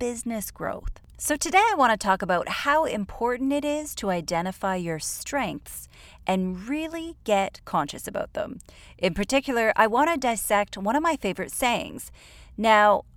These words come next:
I heard this a really long time ago, and I don't even remember where I heard it, but it really resonated with me and stuck with me. And it definitely applies to entrepreneurs. Here's how it goes.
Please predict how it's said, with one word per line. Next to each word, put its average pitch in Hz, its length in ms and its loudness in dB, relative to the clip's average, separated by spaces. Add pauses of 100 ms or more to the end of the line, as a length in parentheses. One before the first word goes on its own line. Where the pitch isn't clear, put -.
(140)
I 196 140 -2
heard 359 540 -6
this - 360 -2
a 180 100 -6
really 254 540 -4
long 214 220 2
time 190 240 -4
ago, 185 300 0
and 156 280 -4
I 160 140 0
don't 196 140 -2
even 160 360 -8
remember 156 720 -2 (540)
where 180 420 2
I - 80 0
heard 151 300 -4
it, - 180 -8 (140)
but 175 260 4 (300)
it 180 160 -4
really 269 500 -2
resonated 208 640 2
with 233 240 -6
me 240 240 -6
and 185 240 -4
stuck - 460 -6
with 151 200 -8
me. - 280 -14 (440)
And 175 120 0
it 170 140 -2 (180)
definitely 202 720 0
applies 165 540 0
to - 120 -6
entrepreneurs. - 800 -8 (680)
Here's 175 180 -4
how 170 140 0
it 160 60 -4
goes. - 400 -10